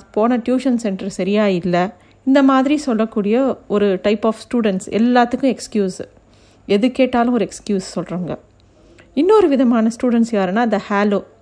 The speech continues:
இவங்க யாருன்னா, அப்படியே அவங்களுக்கு ஆப்போசிட்டா இருக்கிறவங்க, அதாவது எக்ஸ்கியூஸ் சொல்ற ஸ்டூடெண்ட்ஸுக்கு ஆப்போசிட்டா இருக்கிறவங்க. எல்லாமே புதுசு புதுசா யோசிப்பாங்க, எதையாவது புதுசா கத்துக்கிட்டே இருப்பாங்க, எப்பயுமே வந்து ப்ரொடக்டிவாவே இருக்கணும்னு சொல்லிட்டு ஏதாவது ஒண்ணு பண்ணிக்கிட்டே இருப்பாங்க.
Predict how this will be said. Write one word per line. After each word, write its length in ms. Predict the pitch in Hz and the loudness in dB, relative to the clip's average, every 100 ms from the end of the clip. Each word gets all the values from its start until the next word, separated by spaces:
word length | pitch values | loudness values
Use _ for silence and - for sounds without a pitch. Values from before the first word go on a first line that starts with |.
| _ _ | _ _
இவங்க 260 | - 294 285 | -2 2 4
யாருன்னா, 640 | 254 247 277 262 285 220 | 4 4 2 2 2 0
அப்படியே 440 | 208 214 - 269 285 | -2 -6 0 2 4
அவங்களுக்கு 460 | 247 233 226 220 | 2 2 0 0
ஆப்போசிட்டா 680 | 196 220 - 254 262 254 233 | -2 0 0 0 0 0 0
இருக்கிறவங்க, 440 | 190 196 180 175 - - | 0 -4 -4 -4 -10 -8
அதாவது 280 | 175 196 220 | -2 0 2
எக்ஸ்கியூஸ் 500 | 202 - 247 240 - | 0 -2 0 0 -2
சொல்ற 220 | 202 202 190 | -2 -2 -2
ஸ்டூடெண்ட்ஸுக்கு 380 | 220 208 202 - | -2 -2 -4 -2
ஆப்போசிட்டா 600 | 196 196 233 226 220 220 | -4 0 -2 0 0 0
இருக்கிறவங்க. 400 | 208 185 170 165 - - - - - | 0 -4 -4 -6 -10 -20 -20 -20 -4
எல்லாமே 360 | 226 240 254 262 | 2 4 6 4
புதுசு 400 | 262 240 262 233 | 2 -4 -4 -2
புதுசா 180 | 233 247 | -2 0
யோசிப்பாங்க, 840 | 240 220 226 247 220 202 202 202 | 2 0 0 -2 -2 0 0 0
எதையாவது 360 | 180 214 220 220 | 0 2 2 2
புதுசா 280 | 233 240 254 | 0 0 0
கத்துக்கிட்டே 580 | 233 202 233 220 226 | -2 -2 -2 2 2
இருப்பாங்க, 520 | 226 202 190 196 196 - - - - - | 2 0 0 0 0 -2 -10 -20 -20 -4
எப்பயுமே 540 | 208 208 269 269 262 269 | -4 2 4 6 6 4
வந்து 600 | 220 214 262 262 220 233 - - - | 4 2 2 4 2 -4 -16 -16 0
ப்ரொடக்டிவாவே 760 | 269 302 302 285 254 240 262 | 4 4 2 2 4 4 2
இருக்கணும்னு 380 | 226 226 233 240 | 2 0 2 2
சொல்லிட்டு 460 | 240 233 208 208 262 | 0 0 -2 2 2
ஏதாவது 440 | 208 240 262 262 | 4 4 4 4
ஒண்ணு 40 | 214 | 2
பண்ணிக்கிட்டே 520 | 208 208 220 226 233 | 0 0 2 2 0
இருப்பாங்க. 340 | 233 175 170 | 0 -4 -6